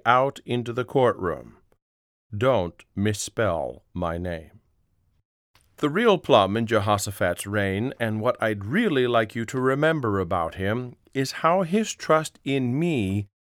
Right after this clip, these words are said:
enables us to bring him a virtually effortless, on his part, victory over a massive army comprised of soldiers from three different nations.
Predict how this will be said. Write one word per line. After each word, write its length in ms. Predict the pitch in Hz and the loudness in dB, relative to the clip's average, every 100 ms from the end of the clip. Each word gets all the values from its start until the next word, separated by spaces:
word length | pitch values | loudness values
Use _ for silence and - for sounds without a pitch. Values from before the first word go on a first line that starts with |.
| _ - | _ -2
enables 560 | 127 131 131 123 110 - 170 | 0 2 2 0 -2 -4 0
us 400 | 180 139 139 - | 2 2 -2 -6
to 160 | 127 | -6
bring 400 | 107 120 180 214 | -4 0 2 2
him 260 | 156 123 123 123 | 0 0 -2 -4
a 160 | 120 | -6
virtually 960 | 113 117 165 240 - - 139 123 123 - - | -6 -8 -2 -2 -4 -6 -2 -2 -2 -4 0
effortless, 680 | 185 - 123 - 98 110 - 87 | 0 0 -2 -2 0 -2 -2 -4
on 160 | 90 | -4
his 240 | 85 131 - | -4 -8 -8
part, 360 | 92 98 - | -4 -4 -4
victory 760 | 117 123 190 - - 98 101 117 _ _ _ 170 | -10 0 0 0 -6 -2 -2 -4 _ _ _ 4
over 320 | 175 147 135 | 6 6 4
a 80 | 135 | 4
massive 560 | 165 226 220 143 120 - | 2 0 0 -2 -2 0
army 400 | 95 90 101 120 | 2 2 0 -4
comprised 560 | 123 110 127 127 120 | -6 -2 0 0 -2
of 100 | 107 | -8
soldiers 560 | - 151 156 131 139 165 | -2 0 0 -2 -4 -6
from 220 | - 185 | -6 -6
three 320 | - 208 214 | -4 -2 0
different 380 | 151 139 160 120 | 0 -2 -4 -4
nations. 680 | 147 156 143 - - - | -2 -2 -4 -12 -18 -20